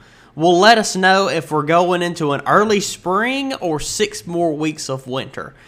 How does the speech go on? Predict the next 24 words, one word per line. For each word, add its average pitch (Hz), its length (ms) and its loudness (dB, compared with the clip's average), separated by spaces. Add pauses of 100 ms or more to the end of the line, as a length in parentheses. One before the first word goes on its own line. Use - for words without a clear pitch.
(220)
Now, 180 160 6
this 427 280 4
has 190 120 -2
got 160 280 4
to 156 80 -6
be 151 160 0
the 135 160 -4
dumbest 180 600 2
thing 120 560 -2 (380)
in 196 160 6
the 170 100 2
history 147 580 2
of 123 100 -6
humankind. 131 760 -2 (200)
One 220 320 4
of, 135 420 2
if 165 220 -4
not 143 480 2
the 185 120 2
dumbest. - 580 0 (440)
Because 196 540 2
you're 208 140 2
waiting, 277 420 0
and 208 320 0